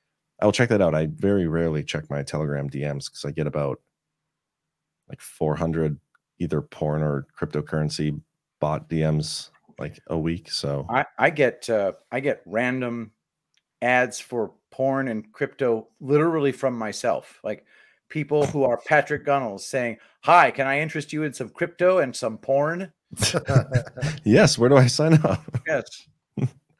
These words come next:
Speaker 1: Uh, Live Free or Die ninety-one says, "So thankful for you guys and the truth you share. Hope to see you in Myrtle Beach." That's South Carolina, John.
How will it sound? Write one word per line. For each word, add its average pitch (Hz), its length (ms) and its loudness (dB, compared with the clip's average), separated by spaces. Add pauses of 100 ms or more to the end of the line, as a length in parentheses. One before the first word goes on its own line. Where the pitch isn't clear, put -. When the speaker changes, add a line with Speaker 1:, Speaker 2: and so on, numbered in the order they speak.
(640)
Speaker 1:
Uh, 98 280 0
Live 127 320 2
Free 131 360 0
or 107 200 4
Die 95 340 2
ninety-one 101 600 2
says, 92 280 -2
"So 120 140 2
thankful 113 240 0
for 113 80 2
you 110 100 0
guys 101 280 2
and 98 100 -2
the 82 60 -2
truth 101 280 -4
you 90 120 -2
share. 95 320 2
Hope 104 340 -2
to 95 100 -6
see - 220 -4
you 101 140 2
in 82 100 2
Myrtle 87 240 2
Beach." 92 460 -4 (480)
That's - 160 -8
South 85 260 -4
Carolina, 82 560 -4
John. 90 440 -6